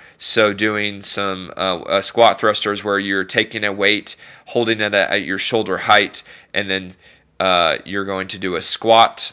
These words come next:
down, stand all the way up, and then as you get all the way up out of that position, then you just simply press the weight over the head. You could do this with dumbbells, a barbell, kettlebells, you know, you could even, you could use bands, you can use cables,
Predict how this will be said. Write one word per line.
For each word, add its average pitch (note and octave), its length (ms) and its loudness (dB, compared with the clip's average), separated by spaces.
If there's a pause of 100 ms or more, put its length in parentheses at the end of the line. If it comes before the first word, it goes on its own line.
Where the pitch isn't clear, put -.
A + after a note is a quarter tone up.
down, A2+ 540 2 (240)
stand A2 320 -2
all G#2+ 120 4
the G#2+ 60 2
way G#2+ 160 4
up, A2 180 2
and G2+ 100 -10
then G2 120 -6
as G2+ 240 -2
you G2+ 80 -6
get G2+ 280 -2
all G2 240 2
the G2+ 80 -6
way F#2+ 280 0
up - 340 -2 (300)
out G2+ 160 2
of G2+ 100 -8
that - 180 0
position, A#2+ 480 -4
then G2+ 140 -6
you G2 80 -8
just F#2+ 260 -10
simply F#2+ 340 -6
press - 360 0
the F2+ 120 -8
weight E2 240 -4
over F#2 240 -6
the E2 120 -4
head. B2 340 6 (260)
You A2+ 120 -2
could G2+ 160 -6
do G2 120 -4
this F#2 220 -6
with G2 140 -10
dumbbells, A#2 600 6
a G2+ 60 -6
barbell, F#2+ 840 2 (580)
kettlebells, F#2+ 1000 0
you G#1+ 80 -20
know, A#1+ 340 -10
you F#2+ 100 -14
could F#2 140 -12
even, F#2 220 -6
you G2 120 -14
could F#2+ 140 -14
use F#2 160 -10
bands, G2+ 600 -2
you F#2 80 -14
can F2 160 -18
use D#2+ 200 -12
cables, G2+ 480 -2